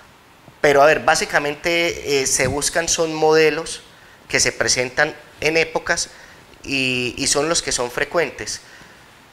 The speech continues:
Entonces se dice, de la forma como ejecutan la extorsión.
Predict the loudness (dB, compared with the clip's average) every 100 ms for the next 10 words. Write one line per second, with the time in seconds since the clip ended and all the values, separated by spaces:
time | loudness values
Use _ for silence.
0 | _ -12 -2 0 2 0 -2 -2 0 -2
1 | -2 0 2 2 2 0 0 -4 -6 -6
2 | -8 -6 -4 -2 -4 -6 -6 -4